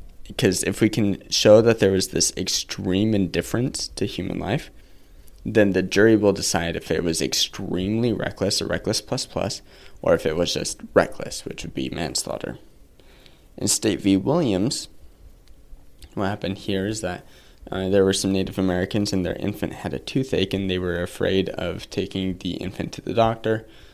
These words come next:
uh, because they didn't want the infant to be taken away, 'cause that was the thing that was going on at the time. But Washington common law at the time has simple negligence as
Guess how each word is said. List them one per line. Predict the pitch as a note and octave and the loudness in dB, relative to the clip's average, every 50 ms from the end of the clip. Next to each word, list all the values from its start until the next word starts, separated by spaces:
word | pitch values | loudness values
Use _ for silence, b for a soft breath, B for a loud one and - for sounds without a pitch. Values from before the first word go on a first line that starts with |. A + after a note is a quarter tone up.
| b b b b b - - | b b b b b -16 -10
uh, | - G2 F#2+ | -6 -4 -4
because | F2+ F#2+ F#2+ F#2 A2+ F#2+ F#2 - | -2 -2 -2 -2 -2 -4 -4 -4
they | - E2+ E2+ E2 E2 E2 E2 E2 - - - - - | -4 -4 -2 -2 -2 -2 -4 -6 -8 -12 -20 -10 -10
didn't | G#2 F#2 F#2 F2+ E2+ - | -6 -6 -6 -6 -6 -6
want | - F2 E2+ F2 | -6 -6 -8 -6
the | - F2+ | -6 -6
infant | F2+ F2 - F2+ F2+ | -6 -6 -6 -6 -8
to | F2 | -6
be | - E2+ | -6 -8
taken | C#2 - - D#2 - D#2+ E2 | -8 -6 -10 -10 -8 -8 -8
away, | D#2+ E2 F2 E2+ E2 | -4 -2 -2 -2 -2
'cause | - E2+ - | -4 -6 -4
that | - E2 E2+ | -4 -4 -4
was | E2+ D#2+ | -2 -4
the | - E2 | -6 -8
thing | - - F2 F2 | -6 -6 -6 -6
that | E2+ E2+ | -4 -6
was | - - - | -6 -8 -6
going | - - E2+ E2+ - | -6 -6 -6 -6 -6
on | - F2+ F2 - | -6 -6 -6 -6
at | D#2 - - | -8 -10 -10
the | - | -12
time. | - - F#2+ - - - - - B B B B B B B B B B B B B B B B B B - | -12 -10 -8 -8 -8 -8 -10 -14 B B B B B B B B B B B B B B B B B B 4
But | A2+ A2 F#2+ E2 D#2+ - - _ _ _ | 6 6 6 4 -2 -10 -16 _ _ _
Washington | G#2 A#2 A2+ C3+ E3 - - C3 C3+ C3+ - G#2 F#2+ G2 - - | 6 8 10 10 8 8 2 0 0 0 -4 -6 -6 -6 -10 -14
common | - - - - F2+ F2 F2 F2 | -16 -8 -4 -4 -2 -2 -2 -4
law | E2 E2 E2+ E2+ | -4 -4 -4 -4
at | F2+ - | -6 -6
the | - | -8
time | - - - E2+ - - F#2 G2+ G2+ - - b b b b b b b - - - - - - - _ - - - - - | -10 -6 -6 -6 -6 -4 -6 -6 -8 -10 -18 b b b b b b b -20 -20 -20 -20 -20 -20 -20 _ -20 -20 -20 -16 -14
has | - - - - A#2 G2 F#2+ F#2 F2 F2 F2+ - - - - | -14 -10 -4 -2 -2 0 0 0 0 0 -2 -4 -6 -6 -4
simple | - - - - - D3 C#3+ C#3+ - - F#2 F2+ - - | -4 -2 -2 0 2 0 0 0 0 0 0 0 -2 -4
negligence | - F2+ F2 - - - - - - E2+ - - - - - b b b b b b b b b b b b b - - - - | -4 -4 -4 -4 -6 -8 -8 -6 -8 -8 -8 -10 -10 -14 -14 b b b b b b b b b b b b b -20 -20 -10 -8
as | F2 F#2 F2+ F2+ F2 E2+ E2 D#2+ D#2 F2 - - - - | -4 -4 -2 -2 -2 -4 -4 -4 -6 -6 -6 -8 -8 -10